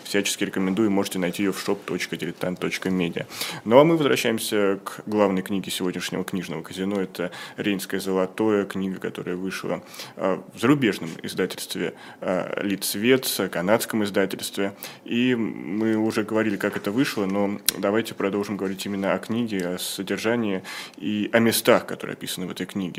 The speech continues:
Там присутствует много городов, это и Москва, и Владивосток, и Кельн, и Гамбург. Но все же именно идет какое-то такое противостояние Москвы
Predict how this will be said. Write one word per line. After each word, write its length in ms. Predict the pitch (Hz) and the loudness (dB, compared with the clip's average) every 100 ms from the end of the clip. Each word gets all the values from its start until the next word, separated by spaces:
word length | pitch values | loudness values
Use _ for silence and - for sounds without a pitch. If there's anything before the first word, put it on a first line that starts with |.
| 65 - | -8 0
Там 520 | 113 113 110 92 - - | 2 2 0 -4 -8 -4
присутствует 460 | 104 127 - 113 | -2 -2 -4 -2
много 240 | 117 123 87 | 2 2 2
городов, 460 | 92 98 131 131 | 0 2 2 0
это 200 | 101 - | -4 -2
и 100 | 101 | -2
Москва, 760 | 98 95 92 - 95 101 101 95 | 0 0 -2 -6 0 4 4 4
и 120 | 92 | 0
Владивосток, 840 | 92 95 95 92 - - 101 95 90 | -2 -2 2 0 0 -2 0 0 -4
и 60 | |
Кельн, 440 | 90 95 101 98 95 | -4 2 2 2 -2
и 60 | |
Гамбург. 540 | 87 98 101 90 - - - - - - - - | 0 2 2 0 -6 -12 -10 -8 -10 -12 -16 -4
Но 460 | 113 127 127 123 | 6 8 10 8
все 300 | 123 - 160 | 4 6 6
же 220 | 143 139 | 8 6
именно 480 | 120 - 143 143 127 | 4 4 4 6 4
идет 180 | 120 139 | 4 2
какое-то 360 | 120 131 127 - | 2 2 2 2
такое 260 | 117 120 | 2 2
противостояние 880 | 117 - 123 110 120 123 123 101 90 | 0 -2 -2 2 6 8 8 4 2
Москвы 800 | 90 95 - - 120 143 151 | 0 0 0 -2 2 4 4